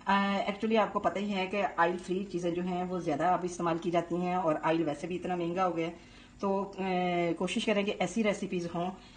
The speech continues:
ऐसी चीज़ें हों जिसमें हम आसानी के साथ इसको बना सकें। ये देखें, अब मैं ऊपर इसके हल्का सा जो है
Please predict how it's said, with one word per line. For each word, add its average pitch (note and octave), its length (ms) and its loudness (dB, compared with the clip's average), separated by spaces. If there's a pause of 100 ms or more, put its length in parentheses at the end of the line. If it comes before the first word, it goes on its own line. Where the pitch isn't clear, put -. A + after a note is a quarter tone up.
(120)
ऐसी F#3 240 2
चीज़ें F#3 280 -2
हों F#3+ 160 0
जिसमें F#3 340 -2
हम F#3 220 0 (280)
आसानी A#3 360 4
के A3 120 0
साथ F3 420 -2
इसको F#3 260 -2
बना E3 260 2
सकें। C3+ 280 -6 (440)
ये F3 140 0
देखें, D#3+ 260 -2
अब G3 200 0
मैं G3+ 280 2
ऊपर G3 220 0
इसके G3 240 -2
हल्का A3 460 2
सा G#3 160 0
जो F3+ 120 -2
है F3+ 160 -2